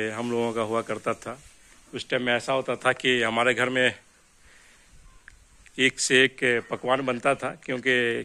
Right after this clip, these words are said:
किसी न किसी चूल्हा में बहुत अच्छा खाना बन जाता था। तो हम लोग मिलजुल कर सब लोग खाया करते थे। कोई भी गेस्ट आते थे, किसी को पता नहीं चलता था।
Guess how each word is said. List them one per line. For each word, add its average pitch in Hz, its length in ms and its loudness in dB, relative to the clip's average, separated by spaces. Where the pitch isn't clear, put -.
किसी 131 220 -6
न 127 120 -2
किसी - 280 -6
चूल्हा 123 300 4
में 127 180 2
बहुत 120 200 0
अच्छा 123 240 0
खाना 127 260 2
बन 123 160 -2
जाता 120 280 2
था। 123 200 -10
तो - 140 -8
हम 110 160 -6
लोग 120 220 -2
मिलजुल 123 400 -2
कर 135 200 -4
सब 110 180 -6
लोग 123 140 -2
खाया 123 220 4
करते 127 320 0
थे। 127 160 -6
कोई 131 140 2
भी 127 140 4
गेस्ट 131 280 4
आते 127 260 4
थे, 143 200 0
किसी 131 340 -6
को 123 380 -2
पता 127 220 2
नहीं 131 160 4
चलता 120 340 4
था। - 180 -6